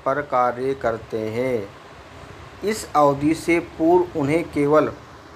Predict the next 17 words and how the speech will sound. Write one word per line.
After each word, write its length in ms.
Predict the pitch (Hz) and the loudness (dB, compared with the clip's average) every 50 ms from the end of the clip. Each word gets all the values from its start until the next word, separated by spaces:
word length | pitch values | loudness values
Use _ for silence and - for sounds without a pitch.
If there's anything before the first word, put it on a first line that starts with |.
| - | -10
महाभियोग 880 | 127 127 135 143 147 151 165 170 175 - 151 147 151 151 151 147 147 - | -4 -2 0 2 4 6 6 6 4 2 0 -2 -2 0 0 -2 -4 -6
की 80 | 170 160 | -6 -6
प्रक्रिया 560 | 160 - 147 135 - - 139 131 135 135 131 | -6 -6 -8 -10 -8 -6 -4 -2 0 0 0
के 220 | 135 - 147 147 | -2 -2 -4 -2
माध्यम 540 | 143 135 131 127 123 117 113 120 123 123 123 | -2 0 0 0 -2 -2 -4 -4 -6 -6 -6
से 160 | 117 - 127 | -6 -6 -6
ही 300 | 127 127 123 131 143 147 | -4 -4 -4 -2 -2 -2
हटाया 580 | 135 117 113 - - 117 117 117 120 127 131 127 | 0 0 -2 0 0 2 4 4 4 4 4 2
जा 220 | 117 120 113 110 | 0 -2 -2 -2
सकता 500 | 110 - - 104 - - - 120 107 107 | -4 -6 -12 -16 -16 -10 -4 -4 -2 -2
है। 480 | 110 110 113 120 120 117 110 104 - - - - - - - - - - - - - - 123 | -2 -2 -2 0 0 0 -2 -4 -6 -10 -16 -18 -20 -18 -16 -16 -16 -18 -18 -18 -14 -6 -2
महाभियोग 680 | 120 123 135 147 151 151 151 151 151 156 156 151 - - | 2 4 4 4 4 2 2 0 0 2 0 0 0 -2
की 100 | 165 160 | -2 -2
प्रक्रिया 500 | 160 - 139 135 - 143 139 147 151 151 | -2 -4 -8 -6 -4 -2 2 2 2 2
अत्यधिक 800 | - - - 135 135 - - - 147 143 151 147 147 - - | 2 -2 -6 -10 -10 -8 -6 -6 -4 -4 -6 -8 -8 -4 -4
कठिन 320 | 135 - - 151 147 143 143 | -4 -4 -4 -4 -2 -2 0
है, 260 | 139 151 165 - | 0 0 0 -2